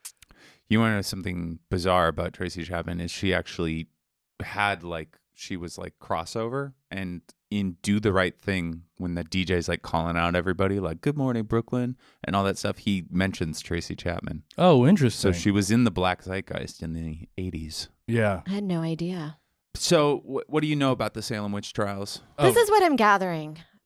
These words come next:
Speaker 3: Uh, I thought it was over, the bottom line was it's over land rights. Something political, right?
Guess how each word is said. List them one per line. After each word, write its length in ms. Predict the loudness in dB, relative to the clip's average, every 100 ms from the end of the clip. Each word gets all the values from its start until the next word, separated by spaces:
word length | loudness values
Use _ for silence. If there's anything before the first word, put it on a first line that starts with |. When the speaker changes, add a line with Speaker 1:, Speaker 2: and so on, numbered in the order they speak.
| _ _ _ _ 4
Speaker 3:
Uh, 560 | 8 8 8 6 4 0 _ _ _
I 180 | 6 6
thought 200 | 6 4
it 120 | 4
was 180 | -2 -2 0
over, 520 | 2 4 4 4 0 _ _ _ _ _ _
the 100 | 0
bottom 400 | 4 6 6 6
line 260 | 0 0 0
was 200 | -4 -4 -6
it's 200 | -8 -2
over 500 | 0 2 2 0 -2 -6
land 360 | -6 -2 -2 -4
rights. 540 | -6 -12 -16 -16 -16 -20 _ _ _ _ _ _ _ _
Something 320 | -6 -2 -2 -2
political, 600 | -2 -2 -2 -4 -10 -8
right? 400 | -8 -6 -6